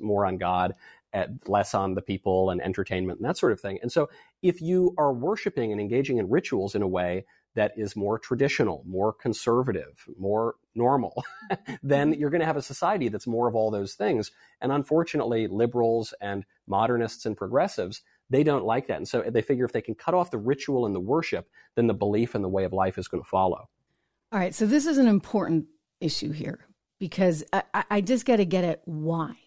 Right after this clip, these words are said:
Speaker 2: Like, what, what is the end goal? Because we have societal standards and unit, family units, all of this, it,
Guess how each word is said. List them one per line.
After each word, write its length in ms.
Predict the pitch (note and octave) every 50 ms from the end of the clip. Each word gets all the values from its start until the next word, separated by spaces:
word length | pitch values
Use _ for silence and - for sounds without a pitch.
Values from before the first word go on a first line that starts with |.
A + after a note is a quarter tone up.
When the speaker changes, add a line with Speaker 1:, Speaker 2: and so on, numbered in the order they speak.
| _ _ _ -
Speaker 2:
Like, 160 | F3 D#3+ D#3+
what, 340 | E3+ F3 G3 A3 C4 - -
what 240 | G#3 G3 C4 D4
is 200 | F4 F4 E4 C4
the 160 | A3 A3 - -
end 260 | G3+ F#3+ G3 F#3+ F3+
goal? 300 | D#3 D#3 C#3+ C3+ C#3 C3+ -
Because 480 | - D#3 - - G3+ G#3 G3 F#3 E3+ - - - _ _ _ _ _ _ _ -
we 240 | B3 C#4+ E4+ F#4
have 600 | F4 D4 D#4+ E4+ F#4+ G4+ F#4+ C#4 F3+ D3 C#3+ - - _ _ _ _ _ _ _ _ _ _ - - _ -
societal 640 | A#3 - - C#4+ - - B3+ C#4+ D#4+ D#4+ D#4+ C#4 A3+
standards 960 | - - - A3+ G#3 A3 A#3+ B3+ B3+ G#3+ G#3 F#3+ F3 F3 E3 D#3 - - - _ _ _ _ _ _ _ _
and 320 | A3+ A3 A3 G#3+ G#3+ G3 -
unit, 680 | - A3+ G3 G3 G3+ G#3 B3+ C#4 D4 D#4 D4+ C#4 A#3+ -
family 460 | - D4 D4 D4+ D#4+ D#4+ D4+ C#4+ C4
units, 320 | A#3 A#3+ C4+ B3 A#3 A#3 -
all 200 | - D4+ E4+ F4+
of 80 | F#4 F4
this, 180 | C4 C#4 B3 -
it, 160 | - A3 -